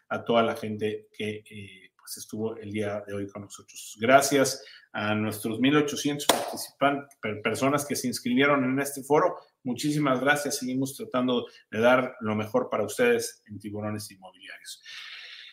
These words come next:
Bueno, adiós, qué buena plática. Gracias a ambos por compartir. Súper, estoy en mi compu y no sale el cupón de descuento. A ver, Reyes Cruz, vamos a hacer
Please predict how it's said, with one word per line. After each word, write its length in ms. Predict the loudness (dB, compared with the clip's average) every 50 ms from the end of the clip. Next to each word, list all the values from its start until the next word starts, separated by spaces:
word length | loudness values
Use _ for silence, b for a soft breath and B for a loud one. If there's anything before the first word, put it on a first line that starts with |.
| B B _ _ _ _ 8
Bueno, 460 | 12 12 12 12 12 10 10 8 8 B B B B B B B B B B B B B B B B B B
adiós, 420 | -4 0 4 4 4 4 4 0 -2
qué 60 | 0
buena 280 | 0 2 2 2 2 6
plática. 640 | 6 6 6 6 2 -4 -2 2 4 4 4 4
Gracias 420 | 6 4 4 4 2 -2 -2 0 0
a 60 | 0
ambos 180 | 0 0 -4
por 180 | -6 -12 -12 -10
compartir. 560 | -8 -10 -8 -8 -8 -8 -6 -4 -4 -4 -4
Súper, 420 | -4 -4 -4 -4 -2 0 0 0 0
estoy 260 | -2 -2 -2 -2 0
en 120 | 0 -2
mi 140 | -4 -4 -6
compu 400 | -2 0 0 0 0 0 -2 -2
y 40 | 0
no 140 | 0 0 0
sale 280 | 2 2 2 2 2
el 120 | 2 0 -4
cupón 380 | -10 -14 _ 2 4 6 6
de 80 | 6 4
descuento. 480 | 2 0 0 0 0 0 2 2 2
A 60 | 4 8
ver, 180 | 8 8 10
Reyes 320 | 8 6 6 6 4 0 0
Cruz, 200 | 0 0 4 6
vamos 240 | 6 6 6 4 2
a 40 | 6
hacer 320 | 8 8 8 8 6